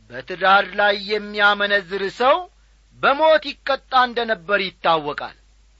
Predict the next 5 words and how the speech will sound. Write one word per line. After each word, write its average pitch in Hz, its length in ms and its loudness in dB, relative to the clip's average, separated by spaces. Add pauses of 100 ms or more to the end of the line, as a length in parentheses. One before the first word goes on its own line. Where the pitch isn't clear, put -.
(140)
አስተውሉ። 170 500 0 (1120)
በብሉይ 147 340 -8
ኪዳን 165 380 -2
ዘመን 196 320 0 (1600)
በትዳሩ 202 540 2